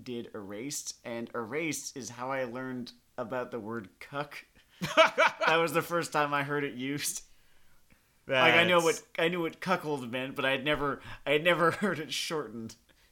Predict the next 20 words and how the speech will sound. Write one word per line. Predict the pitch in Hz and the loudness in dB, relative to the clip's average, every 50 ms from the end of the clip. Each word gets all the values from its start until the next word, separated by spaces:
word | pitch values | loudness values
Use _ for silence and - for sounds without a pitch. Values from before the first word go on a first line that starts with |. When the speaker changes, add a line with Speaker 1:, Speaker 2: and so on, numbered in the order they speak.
| _ - | _ 0
Speaker 2:
Never | 151 160 151 165 156 | 2 4 6 6 6
heard | 156 160 151 147 127 | 8 6 6 4 4
the, | 135 139 135 | 2 2 4
uh, | 131 127 127 123 | 6 6 6 6
you | 127 123 | 4 2
know, | 120 117 | 0 -2
the | 107 104 113 117 | -2 -4 -8 -10
pistol | - - 170 151 - - 151 127 | -2 0 0 0 0 0 0 0
whipping | 127 120 - 131 127 127 | 0 0 -2 -4 -4 -2
version | 123 131 131 127 120 135 | 0 0 0 0 0 0
of | 139 143 | -2 -2
the | 139 143 | -2 -2
word. | 127 147 - - 226 - - - - _ _ _ _ _ _ _ _ _ _ _ _ _ _ _ _ _ _ _ _ _ _ _ | 0 2 2 2 2 2 -2 -8 -12 _ _ _ _ _ _ _ _ _ _ _ _ _ _ _ _ _ _ _ _ _ _ _
The | - - | -20 -12
four-letter | - - 147 139 135 135 131 127 131 123 120 | -4 0 0 2 2 2 2 2 2 2 2
salute, | - - - 123 117 117 113 107 110 - - - - - - - _ - - - - - - | 0 -2 -2 -2 -2 -4 -4 -4 -6 -6 -6 -6 -6 -6 -10 -16 _ -14 -12 -12 -12 -8 -4
as | 117 113 104 104 | -4 -4 -4 -4
one | 107 107 104 | -6 -8 -8
might | 104 104 101 98 - | -6 -8 -8 -10 -8
say. | - 107 104 101 107 | -6 -6 -6 -6 -8